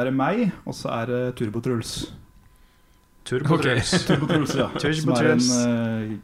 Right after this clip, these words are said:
Speaker 1: kjempesvær robot med rakettkastere og, eh, beltehjul. Den er
Speaker 3: Åh.
Speaker 1: ganske fin.
Speaker 3: Jeg husker så godt den anmeldelsen din, eh, det øyeblikket hvor du liksom gikk fra å beskrive Fallout fire som et litt sånn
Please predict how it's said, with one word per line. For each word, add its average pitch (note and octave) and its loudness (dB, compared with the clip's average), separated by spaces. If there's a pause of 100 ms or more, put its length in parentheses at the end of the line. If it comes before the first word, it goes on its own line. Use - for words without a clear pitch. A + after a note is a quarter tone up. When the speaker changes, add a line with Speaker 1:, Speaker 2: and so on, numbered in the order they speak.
(280)
Speaker 1:
kjempesvær A#2 -4
robot A2 -6
med A2 -4
rakettkastere G2+ -8
og, G2+ -4 (480)
eh, G2+ -4
beltehjul. F#2+ -6
Den - -14
er G2 -6
Speaker 3:
Åh. G2+ -2
Speaker 1:
ganske - -12
fin. - -14 (600)
Speaker 3:
Jeg G#2+ -2
husker C3 -2
så C#3 0
godt A#2+ 0
den B2 -2
anmeldelsen F#2 0
din, A2+ 0
eh, A2 0
det A2 -2
øyeblikket G2 0
hvor G#2+ 0
du A2 0
liksom G#2 0 (720)
gikk B2 -6
fra C3+ 0
å C#3 0
beskrive A#2 -2
Fallout G#2+ -2
fire G2+ -2
som G#2+ -2
et A2+ -4
litt A2+ 0
sånn G#2 -4